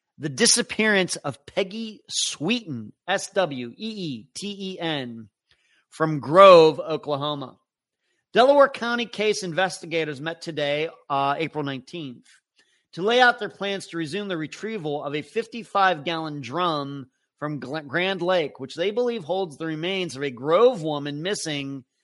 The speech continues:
since nineteen ninety-eight. Peggy Sweeten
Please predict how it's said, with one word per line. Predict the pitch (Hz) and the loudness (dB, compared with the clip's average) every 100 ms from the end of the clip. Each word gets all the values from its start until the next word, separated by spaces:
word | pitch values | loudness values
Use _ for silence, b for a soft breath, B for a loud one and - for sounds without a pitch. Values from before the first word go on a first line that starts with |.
| _ _ | _ _
since | - 151 139 | -12 -10 -10
nineteen | 139 151 208 - - 202 202 190 | -8 -6 -8 -12 -12 -10 -8 -8
ninety-eight. | 175 175 165 165 - - 143 127 _ - - _ _ _ _ _ _ _ _ _ | -8 -8 -10 -14 -18 -16 -14 -14 _ -20 -20 _ _ _ _ _ _ _ _ _
Peggy | - 233 254 | 2 2 2
Sweeten | 269 - 214 202 202 214 208 | -4 -4 -6 -6 -8 -10 -10